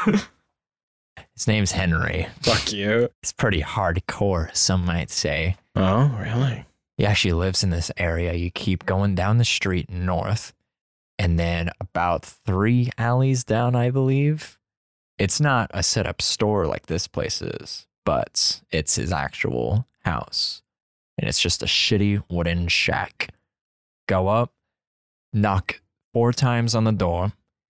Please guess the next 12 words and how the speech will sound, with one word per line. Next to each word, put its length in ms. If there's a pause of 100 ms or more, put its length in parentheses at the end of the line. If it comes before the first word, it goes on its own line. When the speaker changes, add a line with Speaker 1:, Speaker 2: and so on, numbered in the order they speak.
(400)
Speaker 1:
and 120
then 140
say, 520 (520)
say, 220
"Hey, 400
I'm 160
trying 480
to 460 (640)
go 220
hardcore 920
mode." 560 (960)
Speaker 2:
Okay. 200